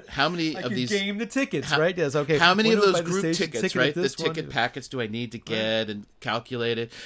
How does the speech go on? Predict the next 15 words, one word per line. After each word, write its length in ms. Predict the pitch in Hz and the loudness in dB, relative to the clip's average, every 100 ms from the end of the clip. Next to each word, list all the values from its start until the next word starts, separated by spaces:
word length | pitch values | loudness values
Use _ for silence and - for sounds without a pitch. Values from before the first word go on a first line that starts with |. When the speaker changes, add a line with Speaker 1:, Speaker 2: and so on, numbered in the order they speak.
| - | -6
Speaker 1:
And 120 | 139 | -4
remember 300 | 151 170 185 | -2 -4 -2
how 220 | 180 147 | 0 0
people 420 | 147 - 139 - 127 | 0 -6 -8 -6 -6
would 160 | 117 | -4
figure 320 | - 113 110 | -6 -6 -6
out, 180 | 107 101 | -6 -8
"Well, 280 | 110 113 110 107 | -8 -6 -6 -8
hold 260 | 123 120 | -6 -6
on, 300 | 113 110 107 - - - - | -4 -6 -6 -10 -20 -20 -10
you 140 | 123 | -6
know, 160 | 117 117 | -4 -4
how 260 | 120 131 | -6 -4
do 140 | 156 156 | -2 0
I, 300 | 143 135 | 0 -2